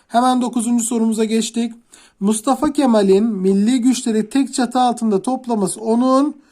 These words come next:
birleştirici bir kişiliğe sahip olduğunu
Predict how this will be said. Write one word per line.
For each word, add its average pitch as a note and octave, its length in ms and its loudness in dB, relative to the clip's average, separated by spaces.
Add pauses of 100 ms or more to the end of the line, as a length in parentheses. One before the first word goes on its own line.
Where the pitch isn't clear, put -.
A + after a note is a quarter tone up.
(360)
birleştirici G#3+ 1400 0 (880)
bir A#3 260 2
kişiliğe G#3 400 0
sahip G#3 440 2
olduğunu G3 720 2